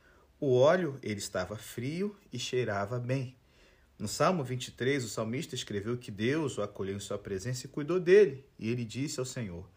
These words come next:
"Unges a minha cabeça com óleo." Quando Deus ordenou a Moisés que ungisse o tabernáculo, ele estava simbolizando aqui que ele iria derramar sua bênção naquele lugar. Quando ele ordenou a Moisés que ungisse Arão,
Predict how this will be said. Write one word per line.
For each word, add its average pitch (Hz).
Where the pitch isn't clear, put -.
"Unges 165
a 143
minha 123
cabeça 120
com 98
óleo." 78
Quando 139
Deus 175
ordenou 110
a 104
Moisés 98
que -
ungisse 104
o -
tabernáculo, 87
ele 113
estava 127
simbolizando 127
aqui 131
que 127
ele 127
iria 127
derramar 127
sua 131
bênção 127
naquele 98
lugar. 82
Quando 123
ele 160
ordenou 139
a 139
Moisés 107
que -
ungisse 95
Arão, 101